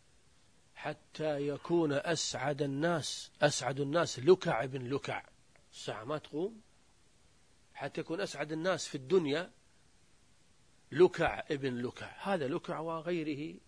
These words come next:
وربي-، ورويبضات تافهة تطعن في أحكام الله تبارك وتعالى. لكع معنى لكع قيل عنه حديث عند الترمذي هذا وعند أحمد،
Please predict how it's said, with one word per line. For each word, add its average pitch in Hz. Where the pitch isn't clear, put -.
وربي-، 151
ورويبضات 147
تافهة 123
تطعن 147
في 131
أحكام 127
الله 127
تبارك 113
وتعالى. -
لكع 113
معنى 113
لكع 185
قيل 139
عنه 147
حديث -
عند 123
الترمذي 120
هذا 139
وعند 117
أحمد، 143